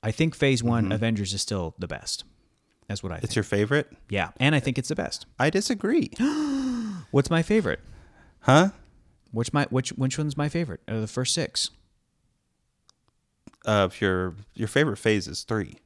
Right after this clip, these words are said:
Speaker 1: True, but I'm saying in the
Speaker 2: Oh, I thought
Speaker 1: first
Speaker 2: you were saying
Speaker 1: Sorry.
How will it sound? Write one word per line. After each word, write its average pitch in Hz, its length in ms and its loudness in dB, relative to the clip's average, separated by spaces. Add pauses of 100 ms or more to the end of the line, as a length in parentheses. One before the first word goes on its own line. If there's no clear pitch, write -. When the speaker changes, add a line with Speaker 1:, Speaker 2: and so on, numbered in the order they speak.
(340)
Speaker 1:
True, 98 340 0 (320)
but 120 80 -2
I'm 123 80 0
saying 135 200 0
in 117 60 0
the 110 80 2
Speaker 2:
Oh, 113 100 8
I - 20 4
thought 131 100 4
Speaker 1:
first 117 100 4
Speaker 2:
you 107 80 8
were - 40 2
saying 87 340 -4 (460)
Speaker 1:
Sorry. 85 380 -10